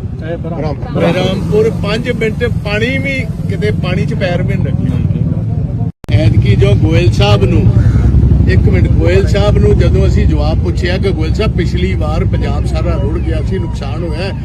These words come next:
Speaker 2: ਐਤਕੀ ਦੱਸੋ ਕੀ ਤੁਸੀਂ ਪ੍ਰਬੰਧ ਕੀਤਾ? ਗੋਇਲ ਸਾਹਿਬ ਨੇ ਇਰੀਗੇਸ਼ਨ ਮਿਨਿਸਟਰ ਨੇ ਕਿਹਾ ਕਿ ਅੱਠ ਹਜ਼ਾਰ ਕਿਲੋਮੀਟਰ ਡਰੇਨਜ਼ ਨੇ, ਸਾਰੀਆਂ ਕੰਪਲੀਟਲੀ ਐਤਕੀ ਪਹਿਲੀ ਵਾਰ ਸਾਡੀ ਸਰਕਾਰ ਜੀ ਨੇ ਸਾਫ਼ ਕੀਤੀਆਂ ਡਰੇਨਜ਼।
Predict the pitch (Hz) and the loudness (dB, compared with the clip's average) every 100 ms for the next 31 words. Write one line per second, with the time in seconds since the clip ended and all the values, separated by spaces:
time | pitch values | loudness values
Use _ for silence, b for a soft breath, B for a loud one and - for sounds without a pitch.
0 | - - 185 202 208 240 202 190 220 202 | -6 -4 -2 -2 -4 -4 -2 -2 -2 -4
1 | 233 233 226 190 180 190 170 131 - - | -4 -4 -4 -4 -4 -4 -6 -8 -10 -8
2 | - - - - - - - 170 208 220 | -8 -8 -8 -8 -10 -8 -4 0 0 0
3 | 208 220 233 226 214 202 196 196 - 208 | -2 -2 -2 -2 -2 -2 -2 -4 -2 -4
4 | 190 165 196 196 175 233 226 175 202 226 | -4 -6 -6 -6 -4 -4 -4 -6 -6 -6
5 | 285 277 190 185 151 190 190 196 185 202 | -4 -4 -4 -4 -4 -4 -2 -4 -4 -4
6 | 196 - 220 - 135 123 - - - - | -4 -6 -6 -6 -6 -6 -6 -4 -4 -4
7 | - - - - - 180 202 240 294 311 | -4 -4 -6 -6 -6 -4 -4 -4 -4 -6
8 | - 254 208 202 202 - 226 214 196 202 | -6 -8 -6 -6 -6 -6 -2 -2 -2 -4
9 | 190 202 233 214 165 143 - - - 160 | -4 -2 -4 -4 -6 -8 -8 -10 -8 -8
10 | 180 156 165 151 165 175 170 123 - - | -8 -8 -10 -10 -8 -8 -8 -10 -10 -10
11 | 113 - 202 - 226 | -10 -10 -10 -10 -10